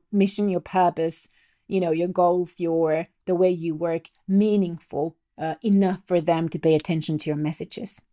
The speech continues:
And you must convert relevant people from your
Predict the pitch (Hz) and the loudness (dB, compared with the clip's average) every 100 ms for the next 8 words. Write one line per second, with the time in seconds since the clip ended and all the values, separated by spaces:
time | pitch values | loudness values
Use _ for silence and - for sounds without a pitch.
0 | _ _ _ _ _ _ _ 247 311 381 | _ _ _ _ _ _ _ 0 2 2
1 | 349 294 269 254 - - 226 208 202 214 | 2 2 0 -2 -6 -4 -2 0 2 2
2 | 127 - - - _ - 196 196 170 165 | 2 -4 -16 -20 _ -6 0 0 -2 -6
3 | - 208 180 - 107 151 202 _ _ _ | -6 -4 -4 -4 -4 -2 -4 _ _ _
4 | - 190 196 208 175 165 | 0 4 4 2 2 0